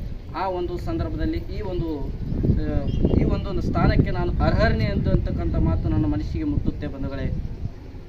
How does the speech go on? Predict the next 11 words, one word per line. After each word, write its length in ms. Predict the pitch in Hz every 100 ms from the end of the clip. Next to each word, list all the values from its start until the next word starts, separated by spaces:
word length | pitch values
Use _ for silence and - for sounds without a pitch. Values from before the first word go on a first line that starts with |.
| - - -
ತಮಗೆಲ್ಲರಿಗೂ 640 | 190 202 190 190 226 226
ಕೂಡ 240 | 220 208 208 196 170 160 - -
ಕೇಳಿಕೊಳ್ಳುವುದೇನೆಂದರೆ 1120 | - 208 226 220 208 196 185 175 254 220 226 - - - - - - - - - - - -
ಈ 60 |
ಒಂದು 240 | 240 233 226
ಸಂದರ್ಭದಲ್ಲಿ 840 | 226 226 226 214 220 226 196 165 160 - - -
ಹಿಂದಿನ 300 | 233 240 233 220
ದಿನಗಳಲ್ಲಿ 840 | 214 226 226 214 214 202 175 156 - - - - - - -
ನಮ್ಮಲ್ಲಿ 380 | 190 226 240
ಇರ್ತಕ್ಕಂಥ 540 | 220 220 233 226 214 208
ವೈಮನಸ್ಸುಗಳನ್ನು 1200 | 208 208 214 220 226 220 214 208 214 196 165 156